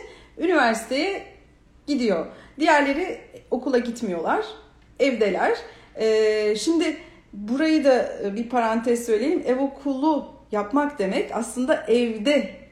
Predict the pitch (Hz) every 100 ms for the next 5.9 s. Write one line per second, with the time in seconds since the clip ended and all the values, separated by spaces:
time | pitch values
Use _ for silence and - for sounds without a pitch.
0 | _ - 220 226 226 - 208 208 - 202
1 | 185 185 - - - 175 180 180 180 180
2 | 180 180 180 214 226 233 202 226 - 226
3 | 240 233 220 214 - 190 - 175 165 -
4 | - - 554 - - - - - - 339
5 | 359 359 330 269 208 196 175 170 392